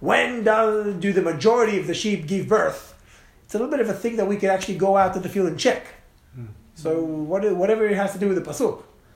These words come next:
Speaker 1: Okay? So na-, at least at this stage of the Gemara, it's definitely resolved. Like, there's not a problem, because it's not, the, everyone agrees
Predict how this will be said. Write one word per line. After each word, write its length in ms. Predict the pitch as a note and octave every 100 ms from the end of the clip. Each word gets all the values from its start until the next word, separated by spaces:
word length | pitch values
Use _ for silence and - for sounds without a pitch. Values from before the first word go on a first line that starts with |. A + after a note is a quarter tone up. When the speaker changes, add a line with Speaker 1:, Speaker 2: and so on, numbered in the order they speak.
| _
Speaker 1:
Okay? 320 | D3+ A3+ B3+ - -
So 180 | - F#3+
na-, 220 | C4 - - -
at 120 | -
least 160 | E4 -
at 100 | F#3+
this 160 | C4+
stage 160 | C#4 C#4+
of 80 | A3+
the 60 |
Gemara, 360 | G#3 G3+ C4+ G3
it's 100 | -
definitely 260 | A3 F#3 F#3+
resolved. 440 | F#3 A#3+ G3 C3+
Like, 180 | F#3 G3
there's 160 | G3 F3+
not 180 | F#3+
a 40 | F3+
problem, 360 | A3 G#3+ B2
because 280 | B2+ D3 E3+
it's 180 | F#3 F#3
not, 200 | A3+ A3
the, 200 | F#3 F#3
everyone 320 | B3+ D4+ C#4+
agrees 340 | G3+ D#3+ A#3